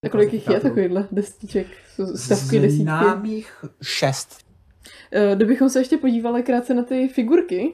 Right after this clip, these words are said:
Speaker 2: Mhm.
Speaker 1: eh, je něco, co by si mohl říct, jestli je jako zjevný na nich, že jsou to falza, anebo jestli jsou podobný těm z doby
Speaker 2: Figurky
Speaker 1: železné?
Speaker 2: jsou kategorie trochu mimo. Figurek máme mnoho a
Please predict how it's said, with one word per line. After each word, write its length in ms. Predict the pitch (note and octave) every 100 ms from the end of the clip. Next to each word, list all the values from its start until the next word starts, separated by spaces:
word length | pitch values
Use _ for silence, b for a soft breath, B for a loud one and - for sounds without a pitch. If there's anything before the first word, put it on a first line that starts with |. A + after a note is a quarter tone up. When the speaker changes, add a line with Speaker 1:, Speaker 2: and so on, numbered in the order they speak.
| -
Speaker 2:
Mhm. 160 | D3
Speaker 1:
eh, 300 | A3+ G#3+ G#3 -
je 120 | A3+
něco, 220 | G#3+ -
co 120 | B3+
by 100 | G#3
si 240 | A#3 A#3 G#3+
mohl 240 | G#3+ G#3 A3
říct, 380 | A3 G3+ - _ -
jestli 280 | A#3 A#3 A#3
je 120 | A3 G#3+ - -
jako 160 | A3
zjevný 340 | G#3+ A3 A3+ G#3+
na 80 |
nich, 200 | G3+ A3
že 240 | G3+ G3+ F#3+
jsou 320 | F#3+ G#3+ G3+
to 500 | G3+ G3+ F#3+ F#3 F#3 B B -
falza, 440 | F3+ G3 A3 G#3
anebo 440 | G#3 G3 F3+ F#3+ - -
jestli 200 | G3+ G3+
jsou 120 | G3 G#3+
podobný 440 | G3+ F#3 F#3+ D#3
těm 160 | F#3+ G3+
z 40 |
doby 200 | F#3 G#3
Speaker 2:
Figurky 260 | F3 A3 -
Speaker 1:
železné? 140 | B3 A#3
Speaker 2:
jsou 340 | A3+ G3 - - C3
kategorie 540 | D3+ - F#3 A3+ B3 -
trochu 360 | - B2+ - G3
mimo. 440 | C3 G#2 A2+ G3 - _ -
Figurek 340 | G3+ A#3 G#3+
máme 260 | G#3 E3 - _ _ _ C3 D3
mnoho 800 | A2 A2 A2 A2+ A2+ D#3 G3 A#3+ _ _ -
a 300 | E3 D#3